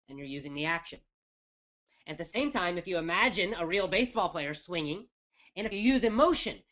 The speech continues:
so you do it in a powerful way, you don't just say, Baseball bat, baseball bat. That's not good. Instead, you use a lot of energy, a lot of enthusiasm, a lot of emotion.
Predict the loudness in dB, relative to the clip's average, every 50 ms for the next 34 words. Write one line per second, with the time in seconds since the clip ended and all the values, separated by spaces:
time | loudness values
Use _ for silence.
0 | _ _ _ _ -10 -8 -8 -6 -2 0 2 2 2 0 -4 -8 -6 -2 2 4
1 | 4 4 4 2 0 -2 -2 -4 -4 -4 -4 -4 -6 -8 -8 -8 -6 -6 -4 -4
2 | -4 -4 -6 -8 -12 -12 -10 -10 -10 -8 -10 -10 -12 -16 _ _ _ _ _ _
3 | _ _ _ _ _ -10 -8 -8 -8 -8 -10 -12 -12 -10 -10 -12 -12 -12 _ -12
4 | -12 -6 -4 -4 -4 -4 -4 -6 -8 -8 -10 _ _ _ _ _ _ -18 -10 -8
5 | -6 -4 -2 -2 0 0 0 0 0 0 0 0 0 0 0 0 -2 -2 -2 -2
6 | -2 0 0 0 2 0 0 -2 -4 -4 -4 -4 -2 -2 -4 -4 -4 -4 -6 -8
7 | -8 -8 -6 -6 -6 -8 -8 -10 -14 _ -12 -10 -8 -6 -4 -2 -2 -2 -4 -6
8 | -8 -12 -14 -16 -16